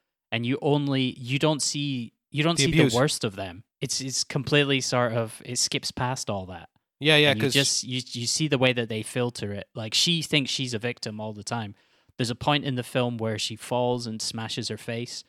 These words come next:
Speaker 1: and
Speaker 2: Yeah.
Speaker 1: then she tells all her colleagues, she was like, "Yeah, someone roughed me up," like, 'cause she's constantly sort of playing on that.
Speaker 2: Yeah. Did you like it?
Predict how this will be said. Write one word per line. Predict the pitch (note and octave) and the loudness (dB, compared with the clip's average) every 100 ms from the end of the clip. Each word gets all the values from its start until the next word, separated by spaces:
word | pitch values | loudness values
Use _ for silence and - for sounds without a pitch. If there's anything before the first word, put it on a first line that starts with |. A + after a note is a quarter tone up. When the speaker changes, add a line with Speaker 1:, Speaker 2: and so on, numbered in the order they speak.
| _ _ _ - | _ _ _ -10
Speaker 1:
and | - | -2
Speaker 2:
Yeah. | A#2 | 0
Speaker 1:
then | G2+ | 0
she | A#2 | -2
tells | - A#2 A#2 A#2+ | 0 0 0 0
all | A2+ | 0
her | G#2+ G2+ | 0 -2
colleagues, | - A#2 A2 G#2+ | 0 2 0 -4
she | - | -6
was | G#2+ G#2+ | -6 -6
like, | G#2+ G#2+ | -6 0
"Yeah, | C#3+ C#3 C3+ B2+ | 2 4 2 -2
someone | - B2+ B2 A#2+ | -4 -2 -2 0
roughed | A#2 A2+ - | 0 -2 -2
me | G#2+ | -4
up," | G#2 G#2+ - G#2 | -2 -4 -8 -14
like, | G2+ - _ _ | -14 -16 _ _
'cause | - A2+ | -4 -2
she's | - A#2+ - | 0 0 -2
constantly | - A#2+ A2 A2+ A2 G#2+ | 2 2 0 -2 -2 -2
sort | - G#2+ | 0 -2
of | G2+ - | -2 -2
playing | A#2 G#2 F#2+ | 0 0 -4
on | F#2 F#2 | -10 -10
that. | F#2 - _ _ _ - | -12 -14 _ _ _ -8
Speaker 2:
Yeah. | G#2+ A2 G#2 F#2+ - _ | -4 -2 -2 -4 -12 _
Did | D3+ D#3+ | 0 4
you | |
like | G3+ C4+ | 6 6
it? | E3 - | 2 -2